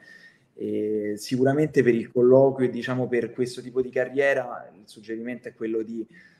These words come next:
eh, dare il meglio di sé, quindi anche sotto stress nel momento del colloquio, per esempio sto pensando al colloquio di gruppo, è fondamentale far emergere il meglio di sé sia nel, nel modo di raff-, di rapportarsi, sia nel ragionamento con gli altri.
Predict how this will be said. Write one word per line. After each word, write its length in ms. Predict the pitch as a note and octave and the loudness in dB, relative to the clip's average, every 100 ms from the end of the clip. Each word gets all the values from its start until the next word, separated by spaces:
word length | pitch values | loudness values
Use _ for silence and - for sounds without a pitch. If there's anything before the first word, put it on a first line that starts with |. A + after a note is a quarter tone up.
| _ _ | _ _
eh, 420 | G#2+ G#2+ G#2+ G#2+ - _ - | -10 -8 -8 -10 -12 _ -4
dare 260 | B2+ B2+ | 0 2
il 80 | B2+ | 2
meglio 300 | B2+ B2 B2 | 0 -2 -2
di 140 | A#2+ B2 | -4 -6
sé, 420 | D3 D3+ D3 - | -2 -2 -2 -8
quindi 340 | B2 B2 A2+ | -8 -6 -4
anche 300 | A2 A#2+ - | -4 -6 -10
sotto 280 | B2 A#2 A#2+ | -14 -12 -12
stress 520 | - - B2 A#2+ - A#2+ | -10 -2 -2 -2 -8 -10
nel 220 | A#2 A2+ | -8 -8
momento 260 | A#2 A#2+ A2 | -10 -12 -8
del 160 | A2+ - | -8 -4
colloquio, 480 | A#2 A#2 A#2+ A2 A2 | -2 2 2 0 -6
per 100 | A2+ | -8
esempio 300 | A2 A2 A2 | -10 -12 -14
sto 140 | - | -16
pensando 400 | - G#2+ A2+ A2 | -14 -12 -10 -10
al 60 | A2 | -6
colloquio 340 | A#2 A#2 A2+ | -2 -2 -4
di 80 | A2+ | -10
gruppo, 500 | A#2+ A#2+ - A#2+ A#2 - - - | -6 -6 -4 -4 -4 -12 -20 -14
è 100 | A#2 | -12
fondamentale 800 | B2 A#2+ A#2+ A2+ B2 A#2+ A2+ | -8 -4 -4 -4 0 2 2
far 160 | A2+ A2+ | -4 -6
emergere 420 | A2+ A#2 A2 A2 | -2 -4 -4 -6
il 60 | A2 | -4
meglio 280 | A#2 A#2 A#2 | -4 -4 -4
di 120 | A#2 | -4
sé 220 | - B2 | -2 -2
sia 400 | A#2+ - A#2+ A#2 | -4 -6 -2 -2
nel, 460 | A#2 A2+ A2+ A2 - - _ _ | -2 -4 -4 -4 -10 -20 _ _
nel 160 | G#2+ A2+ | -6 -2
modo 260 | A#2 A2+ | 0 0
di 120 | A2 | 0
raff-, 280 | A2+ A2 - | -2 -2 -10
di 220 | A#2+ G#2+ | -10 -4
rapportarsi, 840 | A2+ G#2+ A#2 B2 A#2+ A#2 A#2+ - A#2 | -2 -2 -4 -2 2 2 0 -8 -10
sia 220 | - A#2 | -4 -4
nel 160 | A2+ G#2+ | -2 -4
ragionamento 640 | A2+ A2+ A2 A2+ G#2+ A2+ | -4 -4 -6 -6 -6 -4
con 120 | A#2 | -4
gli 100 | A#2 | -2
altri. 760 | A#2+ A#2 A2 A#2+ A#2 - - | 0 -2 -4 -8 -10 -10 -20